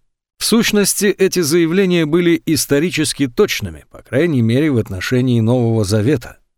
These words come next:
Но вывод, который я делал из них, оказывался не вполне последовательным. «Одна только церковь», продолжал я, «обладает достаточным авторитетом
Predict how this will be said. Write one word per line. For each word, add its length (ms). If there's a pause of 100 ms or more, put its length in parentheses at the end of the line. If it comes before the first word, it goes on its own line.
(200)
Но 160
вывод, 320
который 360
я 160
делал 440
из 220
них, 320 (300)
оказывался 920
не 160
вполне 520
последовательным. 800 (720)
«Одна 320
только 280
церковь», 640 (160)
продолжал 540
я, 260
«обладает 640
достаточным 840
авторитетом 800